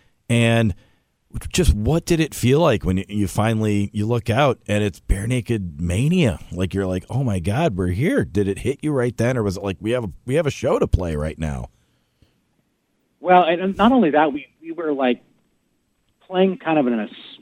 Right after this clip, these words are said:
Speaker 2: small acoustic setup.
Speaker 1: Yeah.
Speaker 2: You know, we didn't have our full gear. We're all wearing shorts and just, like, regular guy clothes and
Speaker 1: Sure.
Speaker 2: everything. It was, it was nuts. It, it was crazy. And then we ended up signing autographs till it,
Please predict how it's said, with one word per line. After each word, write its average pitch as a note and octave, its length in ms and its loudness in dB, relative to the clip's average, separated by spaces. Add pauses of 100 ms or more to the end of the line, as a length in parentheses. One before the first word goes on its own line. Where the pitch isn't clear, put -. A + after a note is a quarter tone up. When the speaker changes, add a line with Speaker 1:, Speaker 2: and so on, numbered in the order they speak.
(140)
Speaker 2:
small C3+ 460 2
acoustic - 580 -12 (160)
setup. B2+ 360 -4 (140)
Speaker 1:
Yeah. F#2 300 0 (140)
Speaker 2:
You - 80 -20
know, A#2+ 140 -6
we C3+ 100 -4
didn't - 180 -10
have B2 180 -2
our A#2+ 160 2 (120)
full C#3 180 4
gear. A#2+ 400 -4 (240)
We're E3 140 4
all F#3+ 100 6
wearing D3 300 2 (120)
shorts B2+ 420 2
and A2+ 140 -2
just, - 240 -14
like, A2 220 0
regular A#2 380 2
guy A2+ 220 4
clothes A2+ 400 0
and - 60 -18
Speaker 1:
Sure. G#3+ 200 4
Speaker 2:
everything. B2 260 0 (320)
It E3+ 40 -14
was, E3+ 80 -16
it C4 120 -4
was - 140 0
nuts. D4+ 280 4 (140)
It, C#4+ 180 -4
it B3+ 100 -10
was B3 180 -12
crazy. B3+ 400 0
And D3 100 2
then F3+ 160 2
we G3 100 -2
ended G#3+ 220 2
up - 120 -10
signing E3+ 280 0
autographs C3 560 2
till C3+ 120 2
it, A#2+ 80 0